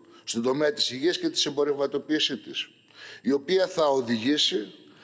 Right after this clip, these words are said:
στην ακόμη μεγαλύτερη διεύρυνση του χάσματος ανάμεσα στις υπαρκτές δυνατότητες όσον αφορά τις παροχές υγείας και στην πραγματική κατάσταση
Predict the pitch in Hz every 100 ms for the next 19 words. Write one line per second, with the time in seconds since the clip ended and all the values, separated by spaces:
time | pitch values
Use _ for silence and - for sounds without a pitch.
0 | - - 135 156 156 202 185 170 185 170
1 | 156 160 185 180 170 156 135 127 - 151
2 | 143 127 151 190 196 - - - - -
3 | - 131 165 196 202 190 175 - 147 151
4 | 143 139 - 185 180 165 156 135 - 165
5 | 135 120 113 - - - - - 143 156
6 | 160 139 156 165 135 - 131 123 123 160
7 | 135 107 110 165 190 - - - - -
8 | - - _ - 170 165 165 160 160 156
9 | 147 110 107 139 147 151 - 156 151